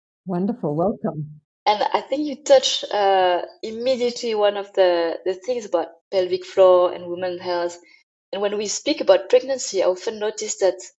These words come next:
Speaker 2: no one ever speak about, you know, having urinary incontinence.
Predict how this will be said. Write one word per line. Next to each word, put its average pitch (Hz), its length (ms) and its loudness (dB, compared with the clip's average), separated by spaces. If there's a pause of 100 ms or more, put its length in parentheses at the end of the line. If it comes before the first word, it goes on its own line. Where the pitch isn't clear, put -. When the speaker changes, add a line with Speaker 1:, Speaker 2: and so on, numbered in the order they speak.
(220)
Speaker 2:
no 220 260 -2
one 233 400 -6
ever 220 360 -4
speak - 420 -10
about, 196 340 2 (720)
you 196 80 -12
know, 190 140 -4
having 196 480 0
urinary 214 720 -2
incontinence. 202 1000 -8